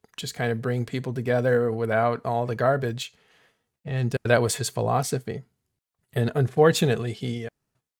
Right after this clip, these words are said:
passed away very unexpectedly in his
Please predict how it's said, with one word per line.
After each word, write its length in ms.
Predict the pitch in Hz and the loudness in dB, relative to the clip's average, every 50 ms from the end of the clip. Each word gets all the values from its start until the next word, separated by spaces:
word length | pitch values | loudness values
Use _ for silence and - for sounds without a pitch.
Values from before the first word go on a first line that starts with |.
| _ _ _ | _ _ _
passed 200 | - 127 123 - | -2 -2 2 2
away 240 | 147 131 131 127 123 | 4 4 4 4 4
very 280 | 120 127 127 127 127 123 | 4 4 4 4 4 2
unexpectedly 1080 | 120 117 113 110 - - - 123 117 110 - - 123 120 123 127 127 127 127 127 - - _ _ _ _ _ _ _ _ _ _ _ _ - - _ _ _ _ _ _ | 2 0 -2 -6 -6 -4 -2 0 0 0 0 -2 -2 0 0 0 0 -2 -4 -6 -10 -16 _ _ _ _ _ _ _ _ _ _ _ _ -20 -20 _ _ _ _ _ _
in 140 | - 120 113 | -4 -4 -2
his 300 | 110 113 113 - - | -2 -4 -4 -8 -10